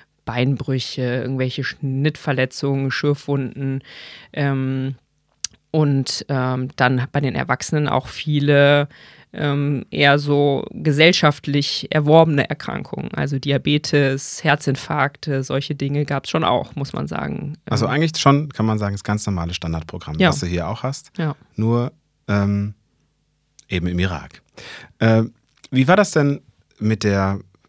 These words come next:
Speaker 2: medizinischen Versorgung? Was konntest du denen dann bieten? Konntest du, hattest du das gleiche Arsenal an, an Möglichkeiten zur Verfügung, das du hier auch hast? Oder musstet ihr auch Leute wegschicken?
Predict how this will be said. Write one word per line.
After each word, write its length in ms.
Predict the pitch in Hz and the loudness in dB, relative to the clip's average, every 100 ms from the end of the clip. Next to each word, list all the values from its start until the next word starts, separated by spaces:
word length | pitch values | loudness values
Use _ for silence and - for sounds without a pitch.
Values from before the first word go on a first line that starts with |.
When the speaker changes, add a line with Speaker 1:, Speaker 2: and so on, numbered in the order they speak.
| _ | _
Speaker 2:
medizinischen 720 | - - 98 87 175 208 - | -12 -4 -4 -2 0 2 0
Versorgung? 480 | 82 82 73 73 76 | -4 -8 -10 -10 -8
Was 120 | 80 | -4
konntest 260 | - 110 - | 0 0 0
du 60 | 107 | 0
denen 240 | 104 101 | 2 2
dann 180 | 90 80 | 2 -2
bieten? 300 | 82 165 - - | -4 -6 -8 -6
Konntest 320 | 98 95 - | -2 -2 -4
du, 40 | |
hattest 220 | 98 - | -8 -6
du 60 | 107 | -4
das 140 | 98 | -4
gleiche 520 | - 95 107 - 110 101 - - _ | -2 0 0 0 0 -2 -10 -20 _
Arsenal 480 | 98 95 92 101 101 | -2 0 0 0 -2
an, 240 | 92 92 | -2 -4
an 160 | - 92 | -4 -4
Möglichkeiten 720 | 101 - - - 104 110 107 | -2 -4 -8 -6 -6 -6 -4
zur 160 | 104 | -4
Verfügung, 640 | 95 - 113 117 113 110 - _ | -6 -6 -4 -2 -2 -4 -10 _
das 300 | 107 95 95 | -10 -6 -4
du 60 | 104 | -2
hier 220 | 95 - | -2 -2
auch 140 | - | -4
hast? 280 | 78 80 - - | -4 -6 -8 -4
Oder 260 | 107 107 - - _ _ | 0 -2 -4 -20 _ _
musstet 300 | 117 104 117 | -4 -2 -4
ihr 120 | 113 | -6
auch 120 | - - | -6 -4
Leute 260 | 98 98 | -2 -2
wegschicken? 480 | 85 - 73 78 80 | -4 -6 -10 -12 -16